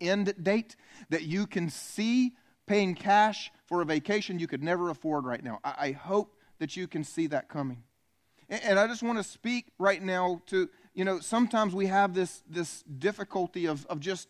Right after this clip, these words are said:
believing that it could ever change. My wife and I finally did make a plan, and we made a decision. And for us, we had just reached a point we were so tired of being so broke.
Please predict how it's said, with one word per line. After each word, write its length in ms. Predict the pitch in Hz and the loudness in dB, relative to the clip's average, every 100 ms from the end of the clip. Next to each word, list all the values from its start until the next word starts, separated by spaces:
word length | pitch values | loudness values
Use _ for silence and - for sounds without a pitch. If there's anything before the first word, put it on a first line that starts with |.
| - | -4
believing 440 | 160 180 220 208 175 | -2 0 2 0 0
that 140 | 170 | -2
it 40 | |
could 180 | 160 160 | -2 -2
ever 240 | 156 151 143 | -2 -2 -4
change. 480 | 160 151 139 - _ _ _ _ _ _ - | -2 -2 -2 -8 _ _ _ _ _ _ 4
My 140 | 202 | 6
wife 320 | 208 214 208 | 8 6 4
and 100 | 196 | 2
I 120 | 190 180 | 0 2
finally 480 | 185 196 208 208 | 2 2 2 0
did 320 | 165 180 190 180 | 2 2 2 0
make 240 | 175 170 | -2 -2
a 20 | |
plan, 440 | - 196 180 139 113 - | -6 -2 0 0 -2 -2
and 120 | 160 | 2
we 100 | 190 | 4
made 220 | 180 196 | 4 4
a 40 | 185 | 2
decision. 520 | 170 - 180 151 120 - - | 0 0 0 0 -4 -10 -6
And 120 | 175 170 | -4 0
for 160 | 185 | 4
us, 280 | 208 190 - - - | 4 2 -6 -12 -2
we 160 | 196 | 0
had 80 | 226 | 2
just 240 | 160 170 160 | 0 -2 0
reached 240 | 208 - | -2 -2
a 60 | 196 | -2
point 260 | 196 185 | 0 2
we 80 | 175 | 0
were 100 | 151 | 0
so 300 | - 202 220 | -2 -2 0
tired 260 | 208 190 185 | 2 2 2
of 60 | |
being 220 | 170 165 | 0 0
so 320 | 143 - 202 190 | -2 -2 0 2
broke. 400 | 185 139 - | 4 2 0